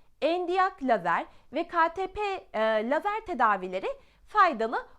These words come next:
olabiliyor. Yine burunda ve yanaklarda şekil değişikliği olan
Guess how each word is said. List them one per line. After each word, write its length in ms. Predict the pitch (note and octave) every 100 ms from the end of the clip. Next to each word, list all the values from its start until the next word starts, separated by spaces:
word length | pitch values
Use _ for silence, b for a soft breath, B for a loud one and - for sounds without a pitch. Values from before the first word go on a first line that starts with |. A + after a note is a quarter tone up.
| _
olabiliyor. 720 | C#4+ D#4+ D4+ D4 A#3+ E3+ E4 b b
Yine 420 | E4+ A4 F4 D#4 b b
burunda 520 | G3 B3 C#4+ F#4 F#4+ B4+ G#4+
ve 40 |
yanaklarda 760 | D4 C#4 G4 A4+ F#4 B3 F3+
şekil 440 | F3+ - F#3+ G#4 A#4+
değişikliği 640 | G#4+ F#4+ - - G#3 F#3 -
olan 380 | F#4 E4 B3